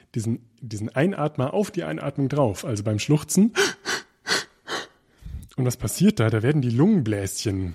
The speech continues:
nochmal extra aufgebläht und es wird verstärkt C O zwei abgeatmet.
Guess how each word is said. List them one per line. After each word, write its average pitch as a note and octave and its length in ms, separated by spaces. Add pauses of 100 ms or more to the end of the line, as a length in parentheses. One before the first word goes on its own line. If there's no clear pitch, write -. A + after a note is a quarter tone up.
(140)
nochmal B2 440
extra - 400
aufgebläht A#2 920
und B2+ 80
es A#2 160
wird A#2+ 160
verstärkt - 760
C D3+ 240
O D3 80
zwei C3+ 400
abgeatmet. G#2+ 920